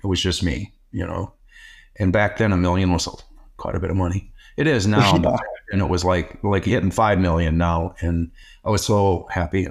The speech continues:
Speaker 1: But then I realized, you know, I, I was still focused on building this brand that I wanted. And my wife, um, used to be in radio. And so,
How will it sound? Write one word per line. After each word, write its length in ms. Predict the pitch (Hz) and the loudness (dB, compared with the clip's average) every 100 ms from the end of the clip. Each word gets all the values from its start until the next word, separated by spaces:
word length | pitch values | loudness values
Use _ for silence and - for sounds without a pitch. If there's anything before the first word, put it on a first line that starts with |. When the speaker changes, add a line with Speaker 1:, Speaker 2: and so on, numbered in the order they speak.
| - _ - | -8 _ -4
Speaker 1:
But 120 | 113 | 0
then 100 | 120 | 2
I 60 | 120 | 2
realized, 640 | 120 123 101 85 90 - | 2 4 2 2 0 0
you 100 | 98 | 0
know, 300 | 90 87 87 | 2 2 0
I, 220 | - 90 98 | -2 -2 0
I 140 | 95 | 0
was 180 | 95 101 | 0 -2
still 260 | - 113 | 0 0
focused 480 | 107 110 98 92 - | 0 -2 -2 -4 -2
on 400 | 95 90 87 85 - | -2 0 0 -4 -2
building 360 | 127 127 117 | 0 2 2
this 180 | 104 95 | 2 0
brand 420 | 104 110 117 117 | 0 0 2 2
that 80 | 101 | 2
I 80 | 90 | 2
wanted. 400 | 92 92 92 90 | 2 2 2 2
And 220 | 92 92 | 2 2
my 180 | 101 107 | 2 2
wife, 560 | 107 131 123 98 - - | 2 2 2 -2 -6 -6
um, 260 | 104 95 90 | -2 0 2
used 280 | 104 107 - | 0 0 -2
to 40 | |
be 200 | 104 104 | 0 2
in 340 | 98 92 87 - | 2 0 -2 -6
radio. 520 | 107 104 95 87 - - _ - | -2 0 0 -2 -4 -14 _ -8
And 220 | 98 95 90 | -2 -2 0
so, 500 | 107 98 95 92 | 2 2 2 -2